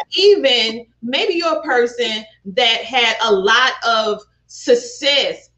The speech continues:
in your past, and now you're in a period in the future where you just can't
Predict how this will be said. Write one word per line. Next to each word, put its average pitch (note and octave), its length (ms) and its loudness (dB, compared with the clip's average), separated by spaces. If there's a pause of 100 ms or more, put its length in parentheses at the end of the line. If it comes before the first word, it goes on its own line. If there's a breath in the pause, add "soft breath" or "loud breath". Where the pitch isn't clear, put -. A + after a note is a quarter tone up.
(120)
in A#3+ 180 -4
your A3 260 -2
past, A#3 440 -4
and F#3 160 -2
now A#3+ 160 0
you're A#3 300 -2
in G#3+ 240 -4
a F#3 240 -6
period A#3 400 0
in G3+ 160 -2
the F#3 180 -6
future C4 400 -4
where G#3+ 120 -2
you G3+ 140 -4
just C4+ 320 -10
can't A#3 340 -4